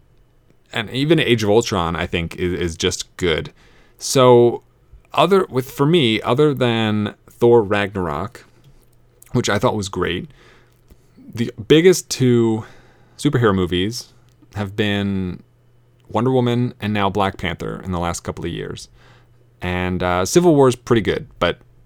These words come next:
I think both Wonder Woman and Black Panther are definitely better. And that's an important trend, in my opinion, to notice. You know, we, we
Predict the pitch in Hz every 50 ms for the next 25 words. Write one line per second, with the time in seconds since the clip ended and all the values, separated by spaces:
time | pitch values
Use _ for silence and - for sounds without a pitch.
0 | _ _ _ - 101 95 - 98 95 90 - - - - _ - - - _ 98
1 | 98 92 - 98 98 92 87 90 90 90 87 - - 90 85 78 82 80 80 -
2 | - 90 87 - 87 90 87 - 95 - 214 - - 90 87 - - - - -
3 | 90 - - 85 - - - - - - - - - _ _ _ _ _ _ _
4 | _ _ _ _ _ _ _ _ 98 98 95 95 95 95 95 95 95 95 92 -
5 | - _ _ _ _ _ _ _ _ _ _ - 92 101 107 110 131 151 147 -
6 | - - - - - - 123 127 135 127 123 - - 123 135 131 - 123 120 113
7 | 104 - - _ _ _ _ _ _ - - - - - 113 104 101 98 95 90
8 | 87 85 - - 104 98 92 90 90 - 92 92 87 87 85 85 - 90 90 95
9 | 104 98 - 80 - - - - 87 85 85 85 92 90 90 - - 95 95 95
10 | 92 87